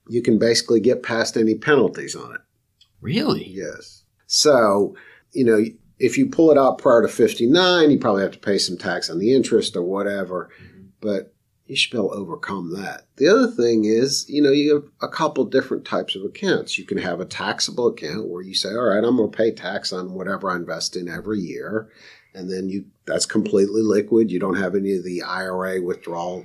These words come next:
Speaker 1: type issues. And then, you know, the, the smartest thing I did when I started in the brokerage business at twenty-two, it's kind of a funny story because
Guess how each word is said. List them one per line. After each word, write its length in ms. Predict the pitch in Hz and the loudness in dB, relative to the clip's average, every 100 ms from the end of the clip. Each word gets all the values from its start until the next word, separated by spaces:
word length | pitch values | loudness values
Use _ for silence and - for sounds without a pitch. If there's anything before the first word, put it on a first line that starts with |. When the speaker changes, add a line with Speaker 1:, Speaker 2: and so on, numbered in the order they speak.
| - | -12
Speaker 1:
type 280 | 90 82 - | -10 -10 -8
issues. 560 | - - 92 127 - _ - - _ _ _ | -2 -2 -2 -4 -6 _ -20 -20 _ _ _
And 180 | 113 123 | -2 2
then, 440 | 143 151 139 - _ | 4 4 0 -4 _
you 120 | - 156 | 2 4
know, 320 | 147 156 - | 6 4 2
the, 60 | - | 0
the 80 | |
smartest 500 | - - 269 269 - | -2 2 2 2 2
thing 180 | 160 147 | 2 4
I 140 | 131 131 | 4 2
did 340 | - 95 92 | 0 -4 -4
when 140 | 92 98 | -6 -6
I 120 | 95 | -4
started 520 | - 117 117 107 92 | 0 2 2 2 0
in 120 | 98 | -2
the 80 | 90 | -2
brokerage 480 | 90 127 139 101 - | 0 0 0 -4 -4
business 420 | 101 87 87 - | -4 -4 -6 -6
at 160 | 90 - | -8 -8
twenty-two, 1040 | - 90 92 - - 143 117 87 95 107 _ _ _ _ - | -6 -4 -4 -4 -2 2 2 2 -2 -6 _ _ _ _ -14
it's 120 | - | -12
kind 160 | - 131 | -4 -2
of 40 | 117 | -2
a 40 | |
funny 300 | - 104 95 | -2 -6 -4
story 400 | - - 101 95 | -2 -2 -2 -2
because 460 | 87 90 - 92 | -6 -8 -8 -8